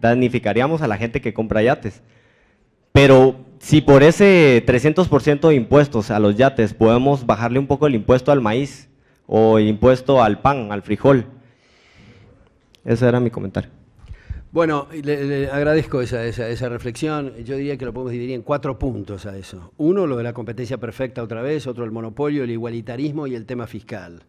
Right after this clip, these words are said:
Speaker 2: Respecto de la competencia perfecta, no sé si fui lo suficientemente claro, pero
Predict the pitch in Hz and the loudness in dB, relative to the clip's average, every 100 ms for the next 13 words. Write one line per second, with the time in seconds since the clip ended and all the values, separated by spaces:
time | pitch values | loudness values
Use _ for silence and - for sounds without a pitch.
0 | _ _ _ _ _ _ _ _ _ _ | _ _ _ _ _ _ _ _ _ _
1 | - 135 139 226 226 170 139 127 127 156 | -12 -10 -2 -2 0 -2 -2 -6 -6 -6
2 | 160 135 123 127 117 117 123 117 - 117 | -6 -6 -6 -6 -8 -8 -12 -12 -12 -12
3 | 123 120 127 110 - 123 120 101 95 98 | -12 -10 -12 -12 -12 -10 -8 -10 -14 -16
4 | 98 95 120 113 110 110 104 113 101 90 | -18 -14 -12 -12 -12 -14 -14 -16 -16 -18
5 | 92 92 _ _ _ _ _ - 127 131 | -20 -20 _ _ _ _ _ -6 -4 -4